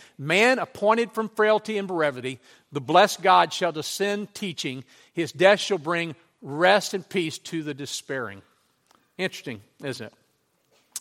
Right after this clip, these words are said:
So, uh, many would say you, you start to see even the gospel, the story here,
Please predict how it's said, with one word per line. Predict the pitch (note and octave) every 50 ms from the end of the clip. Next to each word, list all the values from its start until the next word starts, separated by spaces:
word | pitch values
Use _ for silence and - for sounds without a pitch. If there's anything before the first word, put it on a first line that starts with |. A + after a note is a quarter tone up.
| - _ - - - _ _
So, | - - - G3 F#3+ F3 E3 D#3+ D#3+
uh, | E3 E3 D3 C3 B2+ B2+ - - F3
many | E3 D3 D#3+ F3+ G#3 A3 G#3
would | F#3 E3+
say | - G3 E3
you, | D#3 D#3+ D#3 - - -
you | C4+ A#3+ D3 -
start | - - G3 F3 E3+ -
to | - -
see | - - F#3
even | D#3+ D#3+ F#3+ F#3+ G3 F3+ F3 E3 D3 D#3 C#3+
the | C#3
gospel, | C#3 D3+ D#3 D#3+ D#3+ - - - - B2 A2+ - _ _ _ _ _ _ _
the | B2+ A#2
story | - - F3 E3 D3+ C3+ C3+
here, | A#2+ A#2+ D3 D#3 C#3+ C3+